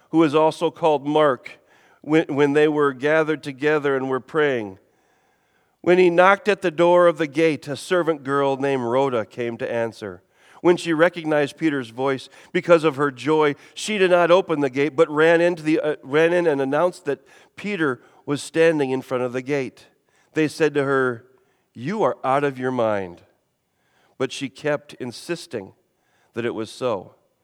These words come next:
They kept saying, 'It's an angel.' But Peter continued knocking,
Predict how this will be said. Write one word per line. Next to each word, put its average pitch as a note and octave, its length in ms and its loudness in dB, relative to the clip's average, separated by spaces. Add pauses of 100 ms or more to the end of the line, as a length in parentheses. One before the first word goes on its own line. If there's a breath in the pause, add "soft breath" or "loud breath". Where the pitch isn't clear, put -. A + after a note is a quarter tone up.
(440)
They G#2 120 -10
kept - 240 -8
saying, G#2+ 500 -6 (340)
'It's - 200 -18
an B2 80 -8
angel.' A2 520 -4 (920)
But D3 180 0
Peter F3+ 240 0
continued F3+ 600 -4
knocking, D3 560 -4